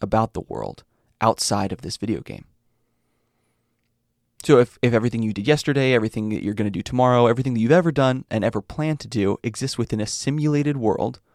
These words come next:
can you tell me who created that simulation? Or can you tell me what kind of program that simulation exists on? Is it some kind of, like, advanced Xbox, or is it a computer simulation? No, we, we exist in the simulation.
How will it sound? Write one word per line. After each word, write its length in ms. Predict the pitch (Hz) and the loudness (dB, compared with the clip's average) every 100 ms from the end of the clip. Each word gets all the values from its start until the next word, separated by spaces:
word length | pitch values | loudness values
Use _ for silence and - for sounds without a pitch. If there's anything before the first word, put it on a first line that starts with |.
| _ _ _ _ - | _ _ _ _ -2
can 140 | 147 | 0
you 80 | 165 | 0
tell 180 | 156 117 | 0 0
me 140 | 127 | 0
who 180 | 113 113 | 0 -2
created 520 | - - 107 95 120 | -2 -4 -2 -2 -4
that 140 | 104 | -6
simulation? 600 | - - 101 98 98 - 170 _ _ _ _ _ _ _ _ _ _ _ _ _ | -8 -8 -4 -4 -6 -10 -14 _ _ _ _ _ _ _ _ _ _ _ _ _
Or 80 | - | -10
can 140 | - | -4
you 80 | 117 | -4
tell 180 | - 104 | -2 -2
me 280 | 107 107 120 _ _ _ | -2 -4 -8 _ _ _
what 160 | - 117 | 0 0
kind 160 | - 101 | 2 -2
of 180 | 101 - | -4 -8
program 560 | - 104 104 113 120 | -2 0 0 -2 -4
that 140 | 123 - | -6 -8
simulation 540 | - 107 104 107 101 | -6 -4 -4 -4 -8
exists 380 | 101 127 113 - | -8 -8 -10 -10
on? 180 | 143 175 _ _ _ - | -10 -12 _ _ _ -4
Is 100 | 120 | -2
it 80 | 113 | -2
some 140 | - 107 | -2 -4
kind 140 | 107 | -4
of, 80 | 98 | -4
like, 140 | 101 | -4
advanced 400 | 107 101 104 - | -4 0 -2 -2
Xbox, 580 | - - - 160 208 - | -6 -6 -4 -6 -6 -6
or 140 | 107 101 | -2 -2
is 140 | 110 | -2
it 80 | 107 | -6
a 20 | |
computer 400 | - 107 139 233 | -8 -6 -4 -4
simulation? 520 | - - - - - _ _ _ _ _ _ _ _ _ _ _ - | -6 -10 -12 -14 -16 _ _ _ _ _ _ _ _ _ _ _ -2
No, 220 | 196 104 - | 4 4 2
we, 160 | 117 - | -4 0
we 140 | 127 | 2
exist 400 | 123 110 135 - | 2 2 -4 -4
in 180 | - 110 | -2 0
the 60 | 101 | -2
simulation. 720 | - 101 98 120 151 - - | -4 -2 -2 -2 -4 -10 -14